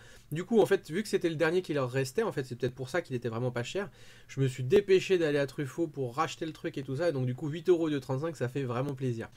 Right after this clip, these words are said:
Donc, j'ai pas évident de parler quand on a les crocs, parce que là, autant des fois, je vous fais des vidéos, là, j'ai faim quand même, mais, euh, là, j'ai grave les crocs, mais un truc de psychopathe. Donc là, il y a,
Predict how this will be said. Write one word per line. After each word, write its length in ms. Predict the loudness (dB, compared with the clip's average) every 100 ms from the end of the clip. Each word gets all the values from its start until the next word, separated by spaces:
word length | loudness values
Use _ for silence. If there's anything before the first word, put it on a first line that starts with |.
| -4
Donc, 100 | 0
j'ai 100 | 10
pas 120 | 12
évident 260 | 12 10 8
de 60 |
parler 400 | 10 8 10 10 8 0 -12 0
quand 140 | 4
on 60 | 6
a 80 |
les 120 | 6 4
crocs, 240 | 2 2
parce 160 | 2 2
que 100 | 4
là, 240 | 4 2 -10 -20 -20 -20 -20 -20 -20 -20 -20 -4
autant 220 | 4 10 10
des 80 |
fois, 140 | 10 6
je 80 | 4
vous 60 |
fais 120 | 0
des 80 | 0
vidéos, 240 | 2 6 6
là, 100 | 6
j'ai 140 | 2
faim 200 | 4 4
quand 140 | 6
même, 240 | 4 4 2 -6
mais, 180 | -2 2
euh, 280 | 4 4 2 -2 -16 -20 -10 0
là, 160 | 2
j'ai 160 | 4 0
grave 520 | 0 2 4 4 4 2
les 160 | 0
crocs, 240 | 0 0 2
mais 80 |
un 80 | 0
truc 160 | 0 -4
de 80 | -4
psychopathe. 560 | -4 0 2 2 -4 -10 -20 -20 -20 -20 -20 -14 -10 -6
Donc 140 | -2 4
là, 100 | 8
il 80 | 10
y 100 |
a, 60 | 8